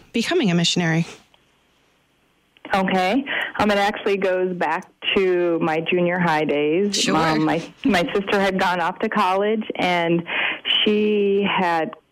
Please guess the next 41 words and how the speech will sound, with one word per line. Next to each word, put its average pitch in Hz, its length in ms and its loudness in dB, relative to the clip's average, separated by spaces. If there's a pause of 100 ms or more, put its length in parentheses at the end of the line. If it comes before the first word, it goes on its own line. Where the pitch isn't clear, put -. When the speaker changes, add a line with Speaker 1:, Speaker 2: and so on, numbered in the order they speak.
(180)
Speaker 2:
gotten 170 320 0
the 185 80 2
mission 180 340 -2
bug, 151 220 -2
I 139 100 0
guess. 143 340 -2 (220)
And 151 640 0
through 180 140 0
her, 190 320 -2 (120)
her 240 240 -2
influence, 170 720 -2 (840)
she 190 100 0
kinda 180 320 0
started 170 260 -2
talking 185 300 -2
about 175 300 -2
it 170 260 -2 (160)
with 170 260 0
our 190 220 -2
family, 156 640 -2 (120)
and 165 280 0
one 175 200 -2
thing 185 200 -2
led 160 240 -2
to - 80 -2
another. 160 380 0
And 160 260 -2
when 156 140 2
I 151 100 0
was 156 220 0
in, 151 400 0 (420)
well, 185 220 -2
my 170 240 -2
summer 185 220 -2
between 165 420 -2
seventh 160 320 -2
and 151 100 0
eighth 143 240 -2
grade, 143 420 0
my 156 220 -2 (160)
parents, 190 440 0